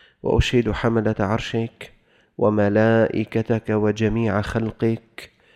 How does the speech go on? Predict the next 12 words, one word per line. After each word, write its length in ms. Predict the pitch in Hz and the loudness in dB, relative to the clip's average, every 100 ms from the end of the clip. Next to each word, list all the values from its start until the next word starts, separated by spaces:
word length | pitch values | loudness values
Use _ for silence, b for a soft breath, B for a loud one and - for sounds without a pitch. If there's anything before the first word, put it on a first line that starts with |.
| b b - | b b -2
أنك 420 | 120 120 117 113 | 0 2 2 2
أنت 380 | 113 - 127 123 | 2 2 0 2
لا 360 | 107 117 123 - | 2 4 2 2
إله 420 | 110 117 120 110 | 0 2 2 0
إلا 420 | - 110 107 67 | -2 0 2 2
أنت، 300 | 101 98 - - - _ _ _ B B B - | 0 -6 -14 -20 -20 _ _ _ B B B 0
وأن 440 | 104 120 123 120 | 4 4 4 4
محمدا 760 | 113 107 123 123 120 117 120 113 | 2 0 -2 0 2 2 2 0
عبدك 500 | 101 110 110 127 110 | -2 -2 0 0 2
ورسولك'، 1000 | 107 107 107 - 120 104 101 B B B B B B B B B B _ | 2 2 0 2 4 4 2 B B B B B B B B B B _
أعتق 480 | 110 98 - 135 - | 0 0 0 0 2
الله 800 | 117 107 120 127 120 131 135 | 0 2 2 2 2 0 -2